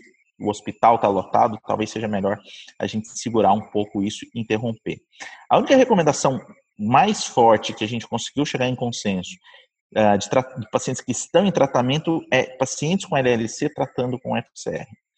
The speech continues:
Então, se esse paciente, você fa-, olha, olhar a doença, res-, doença residual mínima, tiver negativa, acho que a recomendação nossa é parar. Isso é baseado num estudo do M D Anderson, que viu que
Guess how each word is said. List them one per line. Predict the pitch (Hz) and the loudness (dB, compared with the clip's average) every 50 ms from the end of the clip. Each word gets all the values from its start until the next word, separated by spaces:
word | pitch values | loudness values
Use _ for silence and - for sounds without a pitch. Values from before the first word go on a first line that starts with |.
| - - - - _ _ | -20 -20 -20 -20 _ _
Então, | _ 127 131 | _ -12 -10
se | - - 254 | -6 -2 -2
esse | 330 - - - _ _ _ _ | -2 -2 -4 -10 _ _ _ _
paciente, | - 214 - - 156 131 107 - - - - _ _ _ _ _ _ _ | -2 -2 0 0 0 0 0 -2 -6 -12 -16 _ _ _ _ _ _ _
você | 92 - - - 135 | -12 -6 -4 -4 -4
fa-, | - - - - - - | -4 -4 -8 -6 0 2
olha, | 127 127 127 - - - | 2 2 2 0 -2 0
olhar | - 110 107 107 117 | 2 4 4 6 4
a | 135 | 4
doença, | 131 139 135 151 - - | 4 2 0 -2 -2 -4
res-, | 147 143 135 - | -4 -4 -6 -6
doença | 135 123 127 - 131 | -10 -10 -4 -4 -4
residual | 120 107 110 104 95 | -4 0 0 0 2
mínima, | 98 98 98 92 87 85 82 - - _ _ _ _ | 2 2 0 0 -2 -4 -6 -8 -12 _ _ _ _
tiver | - - 113 123 127 | -4 0 2 2 4
negativa, | 117 101 95 87 - - - - 127 147 120 98 90 - - _ _ _ _ _ _ - | 4 2 0 -2 -2 -8 -8 -4 -2 -2 -2 -2 -4 -8 -10 _ _ _ _ _ _ -10
acho | - - - | -8 -6 -4
que | - | -4
a | 113 | -4
recomendação | 123 - - 117 113 107 - - 120 | -2 -2 0 0 0 0 0 0 0
nossa | 107 107 - 120 | 0 0 0 -4
é | - | -2
parar. | - 123 107 92 78 71 - - - _ _ _ - _ _ | 0 0 0 0 -2 -4 -6 -10 -14 _ _ _ -20 _ _
Isso | - - | -6 0
é | 151 | 0
baseado | 165 147 151 143 160 160 | 2 4 4 4 4 4
num | 160 147 | 0 0
estudo | 127 - - - 147 143 139 | -2 -4 -2 -2 0 0 2
do | 135 139 | 2 2
M | 135 139 | 0 2
D | 135 139 123 | 2 4 4
Anderson, | 110 107 98 95 92 - - 95 | 4 4 2 0 -2 -4 -6 -8
que | - - 101 | -6 -6 -4
viu | 110 120 | -4 -4
que | 113 - 120 | -2 -2 -4